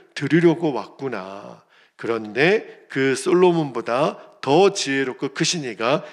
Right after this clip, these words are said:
예수님이신 것을 가르쳐주고 싶은 거였죠. 제가 근데 이 말씀에서 그냥 단순하게 깨달은 진리는, 아, 말씀을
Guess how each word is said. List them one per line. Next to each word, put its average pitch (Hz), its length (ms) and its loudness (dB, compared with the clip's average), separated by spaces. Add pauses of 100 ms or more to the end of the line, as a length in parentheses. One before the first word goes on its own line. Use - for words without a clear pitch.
(140)
예수님이신 139 720 0
것을 135 460 0 (280)
가르쳐주고 127 600 -2
싶은 190 340 -4
거였죠. 110 420 -4 (260)
제가 170 260 2
근데 156 380 2
이 170 160 2
말씀에서 123 840 -4 (260)
그냥 185 300 0
단순하게 147 580 -2
깨달은 156 440 0
진리는, 110 720 -6 (380)
아, 107 420 -6
말씀을 120 720 -2